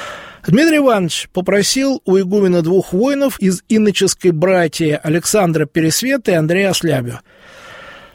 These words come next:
Сергий призвал к себе обоих и велел отправляться с Дмитрием Ивановичем, цитирую, "ибо были известными в сражениях ратниками, не одно нападение встретили.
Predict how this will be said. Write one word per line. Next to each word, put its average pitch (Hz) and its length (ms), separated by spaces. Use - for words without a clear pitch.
Сергий 240 560
призвал 196 720
к - 100
себе 170 380
обоих 262 600
и 180 100
велел 220 380
отправляться 196 960
с 143 120
Дмитрием 165 480
Ивановичем, 247 680
цитирую, 160 580
"ибо 175 220
были 269 300
известными 202 540
в 160 60
сражениях 170 640
ратниками, 240 720
не 170 180
одно 165 340
нападение 170 600
встретили. 143 640